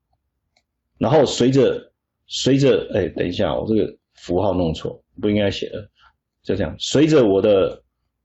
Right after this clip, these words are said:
这个，这个市场趋势不断的来临，我的部位可以不断的二的倍数这样的一个增加，二的倍数这样的一个增加。OK，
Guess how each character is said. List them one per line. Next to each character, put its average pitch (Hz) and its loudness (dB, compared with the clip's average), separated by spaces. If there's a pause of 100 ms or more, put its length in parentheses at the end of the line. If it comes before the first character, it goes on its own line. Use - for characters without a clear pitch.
(140)
这 135 0
个， 107 2
这 123 -2
个 104 2
市 147 -2
场 85 -2
趋 120 0
势 107 -2 (380)
不 135 -2
断 131 2
的 107 2
来 92 0
临， 80 -4 (400)
我 104 0
的 104 2 (800)
部 147 2
位 127 2
可 123 -2
以 120 0
不 110 -2
断 104 2
的 73 -2 (380)
二 131 4
的 95 0
倍 104 0
数 101 -2
这 - -4
样 92 0
的 82 0
一 87 -2
个 98 -2
增 98 -2
加， 80 -4 (440)
二 110 2
的 92 0
倍 101 0
数 - -4
这 107 -2
样 87 -2
的 82 -4
一 - -6
个 82 -6
增 82 -4
加。 78 -6 (880)
OK， 92 -2